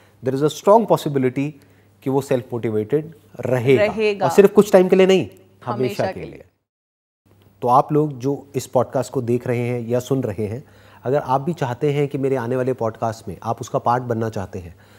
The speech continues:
Speaker 1: तो आपको क्या करना है? हमको एक ईमेल भेजना है info at the rate sandeep maheshwari dot com पर। बस ये ईमेल भेजने से पहले एक बात समझनी बहुत ज़रूरी है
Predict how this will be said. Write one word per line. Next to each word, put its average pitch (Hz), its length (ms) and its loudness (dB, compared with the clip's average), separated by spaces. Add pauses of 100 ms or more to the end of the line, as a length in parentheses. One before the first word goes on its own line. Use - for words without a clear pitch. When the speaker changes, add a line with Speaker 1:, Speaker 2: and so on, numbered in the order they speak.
(140)
Speaker 1:
तो 131 60 0
आपको 123 220 -2
क्या 151 180 2
करना 139 280 0
है? 135 140 -4
हमको 127 260 -2
एक 139 120 -6
ईमेल 135 260 -2
भेजना 95 340 -6
है 78 140 -16 (500)
info 165 200 4
at 175 120 8
the 147 80 2
rate 160 240 4
sandeep 131 300 -2
maheshwari 127 440 -2
dot 107 160 -4
com 92 260 -8
पर। - 100 -14 (240)
बस 147 160 0
ये 180 60 0
ईमेल 165 240 0
भेजने 151 240 2
से 147 100 -4
पहले 143 200 -2
एक 156 240 -4
बात 151 140 2
समझनी 131 300 -2
बहुत 120 180 -2
ज़रूरी 101 300 -6
है 104 180 -10